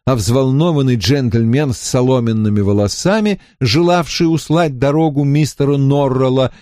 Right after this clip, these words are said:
листьями плюща, втайне подумал, что мистер Сегундус заколдован, и они смогут увидеть что-то необычайное. Мистер Сегундус сказал со вздохом: «Благодарю вас.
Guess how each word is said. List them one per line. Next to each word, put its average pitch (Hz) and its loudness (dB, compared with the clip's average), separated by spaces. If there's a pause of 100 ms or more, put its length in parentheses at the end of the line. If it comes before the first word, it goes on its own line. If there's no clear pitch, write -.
листьями 123 0
плюща, 123 0 (280)
втайне 98 0
подумал, 165 0
что - -4
мистер 95 -2
Сегундус 202 -2 (220)
заколдован, 98 0 (280)
и 107 2
они 120 2
смогут 135 0
увидеть 160 0 (140)
что-то - -2
необычайное. 107 -2 (1300)
Мистер 139 0
Сегундус 147 0
сказал 110 0
со - -2
вздохом: 90 -4 (960)
«Благодарю 139 2
вас. 95 -2